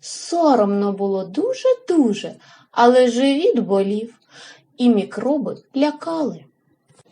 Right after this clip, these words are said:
Мама розвела у склянці ліки і сказала: «Коли мікроб прийде в гості і сяде на ліжко, дай йому випити ці ліки.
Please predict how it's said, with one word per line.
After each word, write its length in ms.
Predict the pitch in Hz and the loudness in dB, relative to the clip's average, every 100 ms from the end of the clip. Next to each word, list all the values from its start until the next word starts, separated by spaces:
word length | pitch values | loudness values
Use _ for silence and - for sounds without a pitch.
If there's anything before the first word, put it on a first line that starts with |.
| _ _ _ _ _ - - _ - | _ _ _ _ _ -20 -20 _ -12
Мама 600 | 175 196 269 220 202 196 | -6 -2 0 2 2 0
розвела 600 | 196 185 180 190 202 190 | -2 -2 -2 0 0 0
у 60 | |
склянці 680 | 175 - 196 190 185 170 180 | -4 -6 -4 -2 -4 -8 -10
ліки 340 | 180 294 302 269 | 0 0 2 -4
і 140 | 247 | -6
сказала: 580 | - 240 233 190 147 - - _ _ - - - | -8 -8 -6 -8 -10 -16 -20 _ _ -20 -20 -20
«Коли 420 | - 240 254 349 403 | -4 0 2 2 2
мікроб 560 | 302 302 285 294 285 | 0 2 4 4 4
прийде 420 | 247 247 226 208 | 4 4 2 -2
в 40 | 208 | -4
гості 560 | 202 349 508 - - - _ _ | 0 0 -2 -6 -20 -20 _ _
і 100 | 269 | -4
сяде 340 | - 240 202 | 0 0 2
на 200 | 214 285 | 0 4
ліжко, 560 | 330 226 170 - - - _ _ - - | 4 2 -2 -10 -14 -20 _ _ -20 -20
дай 300 | 170 185 214 | -8 -2 -2
йому 360 | 202 202 180 175 | -2 -4 -4 0
випити 580 | 226 539 226 196 - | 2 2 0 -6 -4
ці 280 | 165 - 294 | -4 0 2
ліки. 480 | 285 220 - - - | 2 0 -8 -18 -20